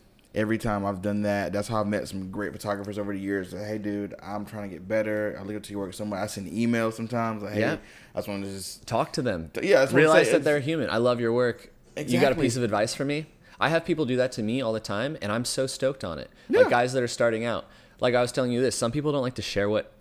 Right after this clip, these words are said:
Speaker 2: gear they use. They safeguard their information. I get
Speaker 1: Stupid.
Speaker 2: asked all the time what camera I have,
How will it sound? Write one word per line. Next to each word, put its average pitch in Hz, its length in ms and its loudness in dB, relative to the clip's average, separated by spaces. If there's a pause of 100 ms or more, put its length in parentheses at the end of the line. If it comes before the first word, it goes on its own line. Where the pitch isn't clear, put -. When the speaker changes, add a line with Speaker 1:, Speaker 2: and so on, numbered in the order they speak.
Speaker 2:
gear 113 220 0
they 95 100 -2
use. 73 240 -6
They 95 100 -4
safeguard 101 520 -4
their 92 100 -4
information. 104 520 -6
I 117 120 4
get 147 140 2
Speaker 1:
Stupid. - 80 0
Speaker 2:
asked 143 220 -2
all 104 140 0
the 110 80 -2
time 117 240 -4
what - 120 -6
camera 110 320 -6
I 82 40 -6
have, 85 300 -8